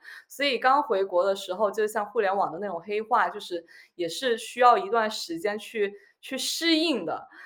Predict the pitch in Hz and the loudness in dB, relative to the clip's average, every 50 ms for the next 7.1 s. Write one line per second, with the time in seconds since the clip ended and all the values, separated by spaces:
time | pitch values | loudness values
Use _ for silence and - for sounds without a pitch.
0 | - - - - - 320 320 285 240 202 - - 294 302 320 339 359 349 - - | -20 -20 -12 -4 0 2 2 2 2 0 2 4 6 6 6 6 4 0 0 0
1 | 190 180 196 190 180 170 165 180 170 165 - 233 226 196 - - _ _ _ _ | 0 0 0 0 0 0 0 0 -2 -2 -2 -6 -6 -6 -8 -14 _ _ _ _
2 | _ _ _ _ - 214 - _ 233 - - - - 170 170 170 202 214 226 226 | _ _ _ _ -20 -20 -20 _ -20 -20 -16 -14 -12 -10 -6 -2 0 2 4 6
3 | 226 202 175 165 165 165 - 190 202 196 175 170 180 175 - 285 269 - - - | 6 6 6 4 2 0 -2 -2 2 2 2 2 2 2 4 4 4 4 4 0
4 | 185 190 208 196 202 196 202 175 175 170 165 165 165 196 202 202 202 202 202 220 | 0 2 0 0 0 0 -2 -2 -2 -2 -2 -4 -4 -6 -4 -4 -4 -4 -6 -10
5 | 196 - _ _ _ _ _ - 175 175 170 226 240 247 208 180 - - - 247 | -10 -12 _ _ _ _ _ -8 -4 -2 -2 -2 0 0 0 0 0 -2 -2 -2
6 | 247 - 208 247 247 214 220 - 220 190 185 190 208 202 - 185 170 165 147 170 | -2 0 4 8 8 8 8 6 -2 -4 -2 -4 -6 -6 -6 -6 -6 -6 -8 -8
7 | 160 - | -8 -8